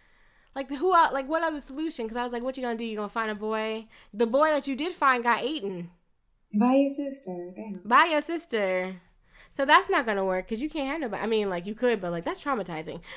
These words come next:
Speaker 1: So maybe, <laughs> maybe it's easier to just go out and, like, you know, at the crack of dawn and scare the shit out of somebody and then, and then drink from their little skull.
Speaker 2: Hmm.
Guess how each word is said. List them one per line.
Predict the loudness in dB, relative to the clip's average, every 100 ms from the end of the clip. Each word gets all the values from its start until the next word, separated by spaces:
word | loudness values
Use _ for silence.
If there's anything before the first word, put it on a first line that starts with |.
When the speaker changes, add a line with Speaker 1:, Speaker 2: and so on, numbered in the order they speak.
| -8
Speaker 1:
So | -2 2
maybe, | 2 4 4 2 -10 -8
<laughs> | -6 -6 -12 -20 -16 -4
maybe | -2 -2 -2 -4
it's | -4
easier | -4 -4 -2 0 0
to | 0
just | -8 -4
go | -2 0
out | 2 2 0
and, | -2
like, | -2 -4 -6
you | -4
know, | -2 0 -2 -4 -8 -20 -20 -16 -8
at | -8
the | -8
crack | -2 -2 -2
of | -2
dawn | 0 0 -2
and |
scare | -4 -2 -2
the | -4
shit | -6 -2
out | -2
of |
somebody | -4 -6 -4 -2 -2
and | -4
then, | -4 -6 -10 -10
and | -8
then | -6 -6 -8
drink | -8 -6 -6
from | -8 -8 -4
their | -4 -6 -10 -20 -20 -10
little | -8 -8
skull. | -6 -4 -4 -8 _ _ _ _ _ _ _ _ _ _ _ _ _ _ _ _ _ _ _ _ _ _ _
Speaker 2:
Hmm. | 0 0 0